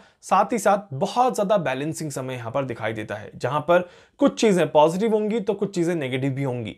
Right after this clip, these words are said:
इसीलिए आप सभी को बिल्कुल डिसिप्लिन के साथ आगे बढ़ना है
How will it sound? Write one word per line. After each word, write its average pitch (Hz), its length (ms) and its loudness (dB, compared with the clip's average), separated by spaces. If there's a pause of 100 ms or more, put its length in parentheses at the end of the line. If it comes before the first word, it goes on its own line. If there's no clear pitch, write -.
इसीलिए 196 520 4 (240)
आप 190 220 6
सभी 202 260 2
को - 200 -2 (460)
बिल्कुल 285 380 6
डिसिप्लिन 214 460 2
के 208 140 2
साथ 175 220 2
आगे 151 260 0
बढ़ना 165 320 -2
है 170 140 -6